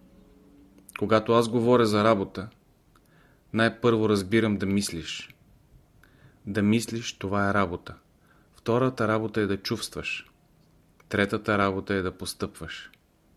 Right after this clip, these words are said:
Но най-първата работа е да мислиш.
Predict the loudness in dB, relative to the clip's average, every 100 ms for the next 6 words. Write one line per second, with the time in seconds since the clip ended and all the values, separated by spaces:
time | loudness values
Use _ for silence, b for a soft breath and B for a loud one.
0 | _ _ _ _ _ _ _ _ _ _
1 | _ 0 4 4 6 4 4 0 -2 -4
2 | -4 -8 -6 -6 -8 -10 -10 -10 -12